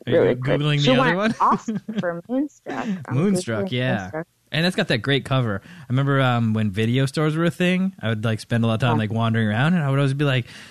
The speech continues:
Speaker 1: "That, that cover just looks so good," but I knew that it was not a movie <laughs> that I wanted to see.
Speaker 2: <laughs> I mean, I feel like I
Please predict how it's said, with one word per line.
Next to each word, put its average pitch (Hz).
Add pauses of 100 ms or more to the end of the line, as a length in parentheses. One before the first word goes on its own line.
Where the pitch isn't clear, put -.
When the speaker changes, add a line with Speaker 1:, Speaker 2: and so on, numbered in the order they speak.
(120)
Speaker 1:
"That, 180 (200)
that 165
cover 220
just 151
looks 170
so 165
good," 165
but 127
I 127
knew 156
that 143
it 131
was 127
not 143
a 156
movie 151
<laughs> 135
that -
I 143
wanted 127
to 120
see. 123 (580)
Speaker 2:
<laughs> -
I 240
mean, 254
I 247
feel 302
like 330
I -